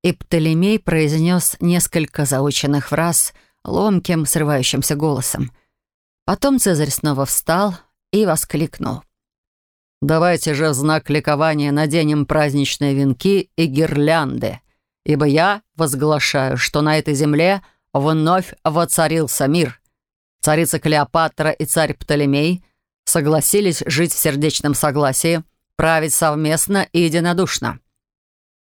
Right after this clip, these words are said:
Цезарь поднял гирлянду из лотосов, васильков и роз, накинул себе на шею и возгласил: "Возрадуемся вместе". Меня порадовало то, что он говорил о единении,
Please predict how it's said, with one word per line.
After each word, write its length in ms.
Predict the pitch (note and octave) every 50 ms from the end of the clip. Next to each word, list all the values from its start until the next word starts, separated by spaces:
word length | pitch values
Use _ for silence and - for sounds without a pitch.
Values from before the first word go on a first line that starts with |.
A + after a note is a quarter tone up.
| _ _ _ _ _ _ - -
Цезарь 320 | G3 G3+ G3 F3+ F#3+ F#3
поднял 460 | - - F3+ F#3 E3+ D3 E3+ E3 D#3+
гирлянду 600 | D3 D3 E3 D#3+ D#3 E3 E3 D3+ D3 D3 C#3 D3+
из 120 | D3+ C3 D3
лотосов, 540 | D3+ D#3+ E3 - D3+ C3+ - - B2+ - C#3
васильков 520 | C3+ - D3 C#3 B2 - D3+ C3+ - -
и 40 | C#3
роз, 340 | D3+ D3+ D#3 D3+ - - - _ _ _ _ _ _ _ _ -
накинул 420 | - - F#3 - A3+ G#3 E3 C#3 C3+
себе 220 | - C#3 C3 C#3
на 160 | C#3 C3+ C3+
шею 400 | C#3 - - E3+ F#3 F#3 F3+ E3+ - _ _ _ _ _ _ _ -
и 140 | G3+ G#3+
возгласил: 680 | G3+ F3 D3 B2+ C#3 C#3 C3 C3 - - C#3 C#3 B2+ B2+ - _ _ _ _ _ _ _ _ _ _ _ _ _ _ -
"Возрадуемся 1300 | - D#3 C#3+ D#3 F#3 F3+ D#3+ E3 D#3 D#3 F3+ G#3+ A3 G#3+ F3+ F#3 G3 G3 F#3+ F3 - - - E3+ E3+
вместе". 760 | D3+ D3 D3 D#3 E3+ F3 D3 - - - - - A2+ - - _ _ _ _ _ _ _ _ _ _ _ _ _ _ _ -
Меня 220 | - G3+ G#3 G#3
порадовало 680 | G3 - G#3+ G#3+ G#3+ G#3+ G3+ D#3 C#3 D#3 D3+ D#3 D3 D3
то, 200 | - - E3+ C#3+
что 220 | C#3+ - - - D3
он 140 | D3 D3+ D3
говорил 440 | D3+ D3 D#3 D#3 D#3 D3+ C#3+ C#3+ - - _ _ _ _
о 140 | - D#3 E3+
единении, 760 | E3+ E3+ D#3+ D#3 F3+ G3+ F#3+ E3+ C#3+ C3+ C3+ C3+ C3+ C3+ C3+